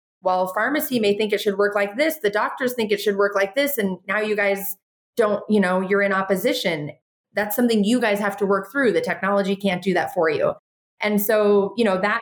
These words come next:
just sort of started to grow. And I really, really enjoyed kind of being in the middle of those things and watching things get better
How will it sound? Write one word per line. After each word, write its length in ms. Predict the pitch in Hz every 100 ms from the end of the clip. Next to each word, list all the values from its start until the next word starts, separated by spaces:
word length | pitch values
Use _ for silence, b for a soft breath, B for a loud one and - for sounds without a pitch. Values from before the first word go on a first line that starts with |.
| -
just 180 | 226 226
sort 160 | 220 202
of 80 |
started 320 | 196 202 196 190
to 80 | 196
grow. 480 | 185 196 196 196
And 180 | 190 190
I 60 | 208
really, 580 | 202 196 233 247 226 208
really 340 | 208 202 190
enjoyed 800 | 180 175 214 214 185 175 170 180 B B B -
kind 260 | 226 208
of 220 | 196 180 175 - 196
being 540 | 233 247 254 226 196 -
in 180 | 226 226
the 80 | 214
middle 520 | 202 233 240 208 180
of 160 | 196 190
those 260 | 190 185
things 320 | - 196 190 185
and 240 | 196 190
watching 480 | 190 202 208 208 202
things 480 | 196 185 180 170 - _ _ -
get 200 | 202 -
better 460 | - 185 165 151